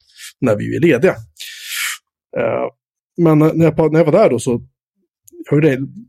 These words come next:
sen jag flyttade in i lägenheten så har jag liksom haft den här idén om att jag ska odla potatis på balkongen. Och jag tänkte, jag började titta efter någon sorts hinkar, jag tänkte, "Nej, jag hittar ingen hinkar, jag skiter i det." Och sen så går jag förbi en pall där de rear ut då,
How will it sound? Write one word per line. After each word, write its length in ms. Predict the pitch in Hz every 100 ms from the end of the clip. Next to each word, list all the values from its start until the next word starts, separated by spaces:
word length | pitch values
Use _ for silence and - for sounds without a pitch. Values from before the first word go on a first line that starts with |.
| - 156
sen 80 | 147
jag 100 | 131
flyttade 260 | 139 131
in 100 | 190
i 40 | 139
lägenheten 440 | 117 120 151 123
så 100 | 110
har 40 | 110
jag 60 |
liksom 200 | 104 - -
haft 180 | 110 117
den 100 | 110
här 60 | 107
idén 180 | 107 104
om 80 |
att 80 | 110
jag 100 | -
ska 120 | -
odla 240 | 127 113 107
potatis 500 | 139 147 185 - -
på 60 | 113
balkongen. 500 | - - 175 120 78 - _ - 78 _ _ _ _ _ _ _ _ _ _ _ _ - - - - _ _
Och 160 | 135 127
jag 80 | 143
tänkte, 160 | 127
jag 80 | 117
började 160 | 135 139
titta 200 | 131 151
efter 140 | -
någon 80 | 120
sorts 220 | 120 -
hinkar, 300 | 127 107 123
jag 80 | 113
tänkte, 180 | 107 113
"Nej, 100 | 120
jag 80 |
hittar 300 | 120 127 -
ingen 160 | 104 95
hinkar, 200 | 104 117
jag 80 | 104
skiter 300 | 113 107 -
i 40 |
det." 40 | 143
Och 60 |
sen 120 | -
så 80 | 131
går 100 | 175
jag 80 | 214
förbi 240 | 123 165
en 140 | 160 131
pall 340 | 170 185 123
där 220 | 123 113 117
de 180 | 120
rear 400 | 127 131 127 107 110
ut 100 | -
då, 280 | 107 87